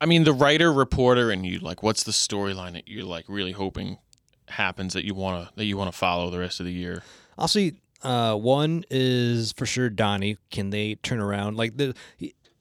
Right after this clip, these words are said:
Speaker 2: I think if you, you gotta go back to maybe almost his rookie season or his sophomore season for a season as we say bad. Obviously, it, it, for some guys, this will still be a really good season. For him, a bad season.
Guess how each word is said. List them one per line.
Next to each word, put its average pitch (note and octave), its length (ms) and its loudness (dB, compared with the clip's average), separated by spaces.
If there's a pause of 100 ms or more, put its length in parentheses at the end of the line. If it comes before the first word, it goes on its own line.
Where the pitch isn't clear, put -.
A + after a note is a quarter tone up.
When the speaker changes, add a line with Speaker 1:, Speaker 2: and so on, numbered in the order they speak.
(240)
Speaker 2:
I B2 80 -4
think G3 180 0
if B2+ 100 -12
you, A#2+ 60 -10
you A2+ 160 -8
gotta C3 180 0
go A2+ 100 0
back G#2+ 220 0
to G#2+ 80 -4
maybe G2+ 240 -2
almost G#2+ 360 -2
his F#2 240 -2
rookie F2 280 -8
season E2 560 -8
or F2+ 500 -4 (120)
his F2+ 300 -8
sophomore A2+ 320 -6
season F2 280 -6
for F2 460 -6
a - 60 -12
season F2 560 -6
as F2 340 -12 (360)
we A2+ 140 -6
say A#2+ 160 0
bad. A2 280 -2
Obviously, G2 300 -2
it, G2 160 -10
it, - 100 -18 (120)
for - 80 -8
some A2+ 200 -4
guys, F2 160 -4
this E2 160 -6
will G2 100 -14
still A#2+ 180 -2
be F#2 120 -4
a E2 40 -6
really G2 160 0
good E2 120 -8
season. A#2+ 200 -2
For F#2+ 140 -6
him, C#3 180 4
a G#2+ 80 0
bad G#2+ 280 2
season. B2+ 340 2